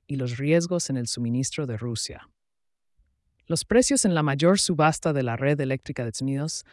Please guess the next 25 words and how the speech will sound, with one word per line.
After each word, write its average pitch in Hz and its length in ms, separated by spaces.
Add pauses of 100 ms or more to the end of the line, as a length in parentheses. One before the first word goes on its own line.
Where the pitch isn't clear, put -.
(140)
alcanzan 202 480
un 190 140
nuevo 147 240
récord, 131 400 (280)
señalando 147 520
facturas 165 800
de 135 80
servicios 147 480
públicos 160 540
más 151 280
altas 151 300
próximamente. 113 880 (460)
Los 147 160
futuros 208 400
del 180 160
crudo 175 240
estadounidense 139 960
suben 175 400
tras 147 240
el 131 80
bloqueo 143 400
de 120 100
Trump 143 380
a 123 80
Venezuela. 107 720